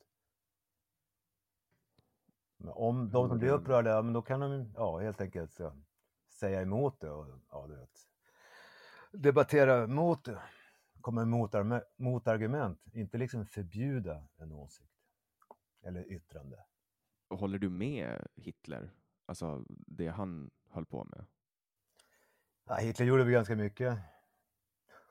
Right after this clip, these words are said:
Speaker 1: <laughs> Han var ju vegetarian också, det håller jag med om.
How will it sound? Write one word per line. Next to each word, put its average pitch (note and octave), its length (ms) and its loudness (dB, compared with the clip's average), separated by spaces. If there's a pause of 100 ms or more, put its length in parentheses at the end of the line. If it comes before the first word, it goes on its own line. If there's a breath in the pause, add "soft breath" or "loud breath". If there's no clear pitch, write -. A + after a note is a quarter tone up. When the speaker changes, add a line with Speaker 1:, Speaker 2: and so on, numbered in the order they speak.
(140)
Speaker 1:
<laughs> - 340 -2 (280 loud breath)
Han B2 100 2
var C3 80 8
ju B2+ 60 8
vegetarian B2 580 4
också, G#2 240 -2
det G#2 80 -2
håller A#2 200 2
jag G2+ 60 0
med F2 160 -4
om. E2 120 -12